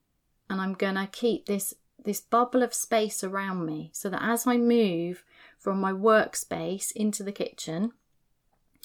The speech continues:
I'm gonna keep that space around me, but I'm gonna accept that I'm probably gonna get bombarded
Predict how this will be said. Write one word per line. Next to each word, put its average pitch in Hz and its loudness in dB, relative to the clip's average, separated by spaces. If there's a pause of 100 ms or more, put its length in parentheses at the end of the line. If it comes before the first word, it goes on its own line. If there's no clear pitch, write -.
(140)
I'm 208 2
gonna 208 0 (300)
keep 247 0
that 233 -2
space 214 0
around 170 -6
me, 196 -4 (560)
but - -2
I'm 202 -2
gonna 202 2
accept - -2
that 185 -4 (380)
I'm 196 -6
probably 220 0
gonna 214 2
get - -4
bombarded 196 0